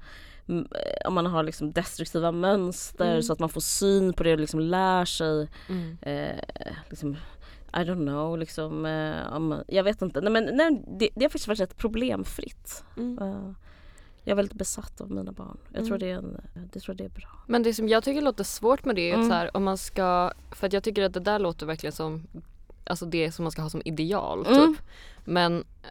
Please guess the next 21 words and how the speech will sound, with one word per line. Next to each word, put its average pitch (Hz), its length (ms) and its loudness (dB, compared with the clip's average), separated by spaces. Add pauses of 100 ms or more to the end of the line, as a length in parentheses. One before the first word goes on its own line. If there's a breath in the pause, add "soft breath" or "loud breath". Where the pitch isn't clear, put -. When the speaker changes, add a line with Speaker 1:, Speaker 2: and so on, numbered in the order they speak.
(280)
Speaker 3:
att 185 180 0
man 180 160 4
måste 175 280 0
hela 165 300 0
tiden 156 320 -2
då 156 120 2
fatta - 460 -2
såna 160 240 0
beslut 190 840 -2
Speaker 1:
Mm. 277 140 8
Speaker 3:
om 277 100 6
så 165 140 0
här, 147 280 2 (500 soft breath)
men 175 260 2
när 156 400 8 (500)
ska 190 340 6
jag 175 80 6
typ - 180 -4
sätta - 220 -4
upp - 120 -4
en, 135 240 -2